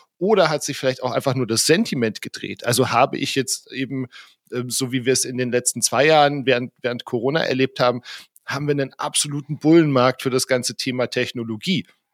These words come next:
Dann kann's nämlich auch sein, dass du eben da dann tatsächlich eben nochmal eine deutliche Korrektur drin hattest. Also wie Tim es schon gesagt hat, eben vergangene Performance ist leider Gottes nie ein Garant für zukünftige Erfolge.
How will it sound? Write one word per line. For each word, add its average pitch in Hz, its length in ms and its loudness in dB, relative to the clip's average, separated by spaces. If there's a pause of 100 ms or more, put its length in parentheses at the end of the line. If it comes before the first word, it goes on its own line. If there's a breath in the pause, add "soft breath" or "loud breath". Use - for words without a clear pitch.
Dann 117 220 -6
kann's 151 280 -2
nämlich 147 300 -2
auch 131 160 0
sein, 127 320 4
dass 127 180 -2
du 127 100 -4
eben 120 400 -8 (200)
da 131 200 6
dann 131 260 2
tatsächlich 117 500 -8
eben 117 140 -10
nochmal 110 320 -8
eine 110 160 -10
deutliche 110 460 -8
Korrektur 104 500 -10
drin 95 220 -14
hattest. - 340 -16
Also 98 180 -8
wie 104 120 -10
Tim 123 180 -2
es 123 80 0
schon 120 160 0
gesagt 117 300 0
hat, 120 140 -2 (520 loud breath)
eben 110 260 -10
vergangene 120 540 -2
Performance 120 680 -2
ist - 220 -2
leider 123 320 2
Gottes 117 400 -4
nie 120 240 -6
ein 117 140 -8
Garant 107 400 -4
für 110 140 -6
zukünftige 104 640 -10
Erfolge. 92 480 -10